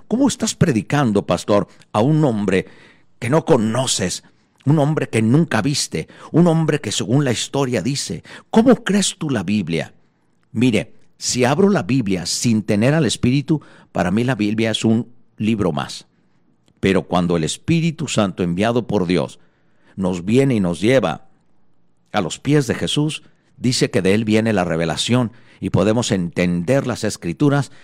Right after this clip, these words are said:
Y él dijo, "Las Escrituras dan testimonio de mí", y él le concede a quien él quiere.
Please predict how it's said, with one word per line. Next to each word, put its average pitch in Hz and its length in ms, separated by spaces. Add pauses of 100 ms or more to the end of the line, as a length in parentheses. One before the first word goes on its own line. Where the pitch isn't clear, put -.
(120)
Y 107 160
él 131 160
dijo, 131 280
"Las 90 260
Escrituras 110 580
dan 117 320 (220)
testimonio 101 800 (220)
de 92 220
mí", 98 260 (240)
y 107 220
él 131 260
le 117 100
concede 117 560
a 104 60
quien 98 320
él 110 180
quiere. 101 480